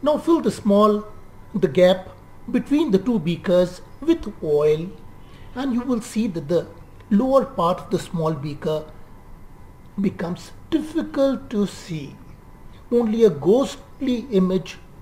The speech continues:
of the small beaker remains. The refractive index of Pyrex glass and cooking oil is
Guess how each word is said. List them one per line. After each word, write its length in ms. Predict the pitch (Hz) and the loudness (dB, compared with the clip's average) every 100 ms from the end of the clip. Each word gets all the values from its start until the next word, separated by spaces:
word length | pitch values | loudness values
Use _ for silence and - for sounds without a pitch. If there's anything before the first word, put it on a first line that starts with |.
| - | -4
of 240 | 170 160 | -2 -2
the 140 | - 160 | -4 -6
small 400 | - 170 160 156 | -4 -4 -2 -4
beaker 420 | 139 147 - 151 | -8 -12 -4 -4
remains. 920 | 147 156 147 127 - - - - - - - - - - - - - - 262 | -4 -4 -4 -6 -12 -16 -16 -16 -18 -20 -20 -20 -20 -20 -18 -20 -20 -16 0
The 140 | 247 | 2
refractive 540 | 156 - 240 240 262 - | 2 -2 -6 -4 -8 -4
index 460 | 208 196 180 190 - - | 0 2 0 -6 -10 -8
of 180 | 196 - | -8 -2
Pyrex 480 | 165 160 165 - - | 0 0 -2 -8 -8
glass 640 | 143 143 208 - - - - - - - - - - | -6 -4 -8 -10 -20 -20 -20 -20 -20 -20 -20 -20 -4
and 220 | 190 202 - | 0 0 0
cooking 300 | 214 202 143 | -2 -2 0
oil 240 | 143 151 175 | 0 0 0
is 160 | - | -4